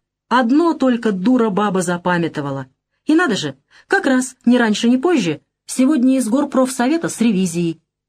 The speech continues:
Ты ли меня подвёл, я ли тебя подвела, а получилось неладно. В акт записывают». «Лидия Фроловна,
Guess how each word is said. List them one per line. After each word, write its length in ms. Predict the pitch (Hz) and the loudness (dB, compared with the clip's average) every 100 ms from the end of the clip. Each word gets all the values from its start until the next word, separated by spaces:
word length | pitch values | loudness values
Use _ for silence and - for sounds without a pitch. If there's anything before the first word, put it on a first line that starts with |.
| _ _ _ | _ _ _
Ты 100 | 285 | 0
ли 140 | 277 | 4
меня 280 | 254 240 247 | 4 4 0
подвёл, 480 | 233 196 196 208 196 - | -2 -2 -2 -2 -4 -2
я 280 | 208 185 226 | 0 2 0
ли 100 | 208 | 0
тебя 280 | 214 196 | -2 -2
подвела, 500 | 190 175 180 180 175 - _ - | -2 -4 -4 -2 -4 -8 _ -2
а 100 | 190 | 0
получилось 560 | 233 247 339 214 151 | 0 0 0 0 -2
неладно. 540 | 165 156 151 135 135 127 _ _ - | -4 -2 -2 -4 -8 -14 _ _ -6
В 140 | 180 | 0
акт 320 | 196 196 - - | 0 0 -8 -8
записывают». 680 | 160 170 160 - 139 139 - _ _ _ _ _ _ _ _ | -6 -4 -4 -6 -8 -8 -12 _ _ _ _ _ _ _ _
«Лидия 340 | - 220 202 202 | 0 2 2 0
Фроловна, 540 | 214 202 180 170 165 | 0 0 0 -2 -8